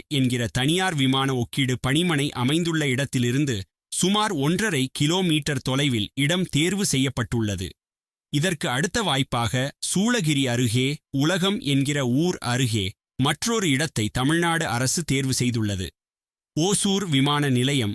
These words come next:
சுமார் இரண்டாயிரம் ஏக்கர் நிலப்பரப்பில் அமையும் என்று கூறப்படுகிறது. இந்த விமான நிலையத்தில் இரண்டு ஓடு தளங்கள் இருக்கும் என்று திட்ட வரைவு குறிப்பிடுகிறது. தமிழ்நாடு அரசு தேர்வு செய்திருக்கும் இந்த இரண்டு இடங்களும்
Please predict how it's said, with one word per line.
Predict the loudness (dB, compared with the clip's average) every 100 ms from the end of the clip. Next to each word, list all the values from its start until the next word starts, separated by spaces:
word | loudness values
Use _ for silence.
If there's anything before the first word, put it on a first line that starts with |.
| -6
சுமார் | -2 0 2 0
இரண்டாயிரம் | -2 -2 0 0 -2 0 0
ஏக்கர் | 0 0 -2
நிலப்பரப்பில் | 0 0 -2 -4 -2 -2
அமையும் | 0 0 2 0
என்று | 0 0 -2
கூறப்படுகிறது. | -2 -4 -2 -2 -2 -2 -4 -8 _ _ _ _ _ _ -4
இந்த | 0 2
விமான | 2 2 2 2
நிலையத்தில் | 2 2 0 0 -2 -2 -6
இரண்டு | -2 0 2 2 2
ஓடு | 2 0 0
தளங்கள் | 0 0 0 0
இருக்கும் | 0 0 0 0
என்று | 2 0 0
திட்ட | -2 -2 -2
வரைவு | -2 0 -2
குறிப்பிடுகிறது. | -2 -2 -2 -2 -2 -4 -4 -8 _ _ _ _ _ _ _
தமிழ்நாடு | -2 0 2 2 0 0
அரசு | 0 0 -2
தேர்வு | -2 -2 0 -2
செய்திருக்கும் | 0 0 -2 -4 -4 -4
இந்த | -2 0
இரண்டு | 0 0 0 0
இடங்களும் | 0 0 0 -2